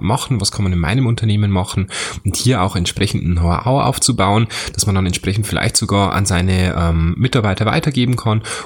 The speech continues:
oder wenn man eine eigene Marketingabteilung hat, denen entsprechend natürlich auch mal, äh, Anregungen zu geben und auch zu verstehen, was machen die grad und so weiter.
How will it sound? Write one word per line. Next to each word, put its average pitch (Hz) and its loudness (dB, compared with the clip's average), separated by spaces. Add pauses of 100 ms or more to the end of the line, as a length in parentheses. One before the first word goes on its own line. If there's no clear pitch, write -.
(140)
oder 143 4
wenn 113 4
man 110 2
eine 85 2
eigene 95 2
Marketingabteilung 95 0
hat, - -2
denen 101 4
entsprechend 92 0
natürlich 90 -2
auch - -2
mal, 85 2
äh, 73 -2
Anregungen 110 2
zu - -2
geben 98 0 (460)
und 151 4
auch 90 0
zu - -2
verstehen, 110 0
was - 0
machen 131 2
die 120 2
grad 107 0
und 104 2
so 95 2
weiter. 73 -2